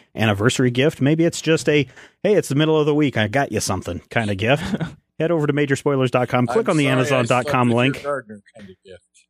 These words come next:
Speaker 1: Amazon dot com is the link you wanna click on. Buy everything there. It gets to you at the same price. Uh, same stuff, a little bit gets kicked back our way, and we thank you for your support. Ah,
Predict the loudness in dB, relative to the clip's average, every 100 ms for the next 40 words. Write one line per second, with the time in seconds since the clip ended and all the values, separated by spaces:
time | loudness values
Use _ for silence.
0 | -6 0 2 4 2 2 2 0 0 4
1 | 4 4 4 4 4 4 2 2 4 4
2 | 4 4 2 4 2 2 0 0 0 0
3 | -2 -2 -4 -4 -6 -4 -4 -4 -6 -6
4 | -4 -2 -2 -4 -4 -2 -2 -2 -2 0
5 | 0 2 0 2 0 0 0 0 -2 -2
6 | -2 0 0 -2 -8 -2 0 4 4 4
7 | 0 0 -2 -2 0 -2 -2 0 2 2
8 | -2 -18 _ _ _ _ _ _ _ _
9 | _ _ _ _ _ _ _ 0 4 4
10 | 4 2 2 -2 -6 -14 -18